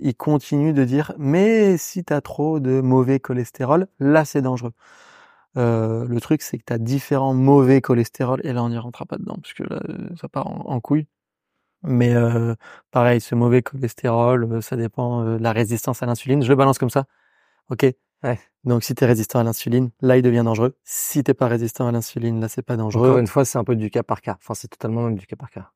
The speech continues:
Speaker 1: C'est du cas par cas. Mais du coup, moi, je consomme beaucoup de cholestérol et j'ai aucun souci parce que je fais gaffe à ma résistance à l'insuline. Et, euh,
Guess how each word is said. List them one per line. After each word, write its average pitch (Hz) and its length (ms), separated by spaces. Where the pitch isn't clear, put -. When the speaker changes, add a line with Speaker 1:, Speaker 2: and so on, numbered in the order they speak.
Speaker 1:
C'est - 160
du 127 40
cas 156 120
par 151 120
cas. 143 140
Mais 156 220
du 135 120
coup, 196 140
moi, 165 180
je 131 140
consomme 131 360
beaucoup 131 320
de 127 200
cholestérol 123 880
et 127 320
j'ai 117 180
aucun 123 260
souci 135 360
parce 127 220
que 127 120
je - 80
fais 120 120
gaffe 123 240
à 123 40
ma 113 140
résistance 113 560
à 117 60
l'insuline. 117 500
Et, 117 200
euh, 107 300